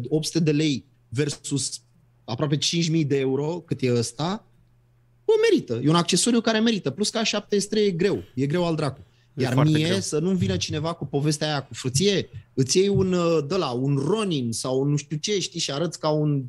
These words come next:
Speaker 1: nebun, înțelegi, cu alea așa.” Nu, mulțumesc. Deci nu, nu, nu, mulțumesc. Eu vreau să fiu as light as possible, știi?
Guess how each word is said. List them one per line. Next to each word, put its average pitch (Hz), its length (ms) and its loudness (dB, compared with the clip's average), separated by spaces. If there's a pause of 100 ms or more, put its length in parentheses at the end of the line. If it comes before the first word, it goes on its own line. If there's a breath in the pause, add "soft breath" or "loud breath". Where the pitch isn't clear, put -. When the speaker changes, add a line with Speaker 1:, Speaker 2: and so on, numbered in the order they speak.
Speaker 1:
nebun, 147 540 2
înțelegi, 143 380 -2
cu 135 100 -4
alea 143 240 0
așa.” 143 300 -4 (260)
Nu, 170 160 0
mulțumesc. 131 460 0 (120)
Deci 160 120 2
nu, 196 200 6
nu, 196 120 2
nu, 190 120 2
mulțumesc. 175 480 -2
Eu 147 80 -2
vreau 165 140 0
să 156 120 -6
fiu 170 240 -2
as 175 160 0
light 165 380 -2
as 143 100 -4
possible, 117 560 -2
știi? 143 320 0